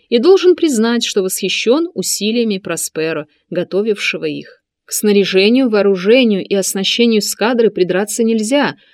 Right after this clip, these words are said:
а это означает грозное дополнение к флоту, который готовится к отправлению в экспедицию против Хайр-ад-Дина, целиком поглотившую мысли императора.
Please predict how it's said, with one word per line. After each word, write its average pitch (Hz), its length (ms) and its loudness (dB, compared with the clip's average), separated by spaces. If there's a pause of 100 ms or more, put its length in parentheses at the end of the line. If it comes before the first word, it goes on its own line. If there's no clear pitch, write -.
а 175 120 -4
это 185 200 2
означает 196 540 0
грозное 254 480 2
дополнение 233 600 0
к - 60 -20
флоту, 214 500 0 (460)
который 185 340 -2
готовится 202 540 2
к - 60 -8
отправлению 185 680 0
в 165 80 -8
экспедицию 208 680 -4
против 180 360 -6
Хайр-ад-Дина, 165 1160 -6 (520)
целиком 202 420 0
поглотившую 185 680 -4
мысли 170 280 -8
императора. 165 580 -12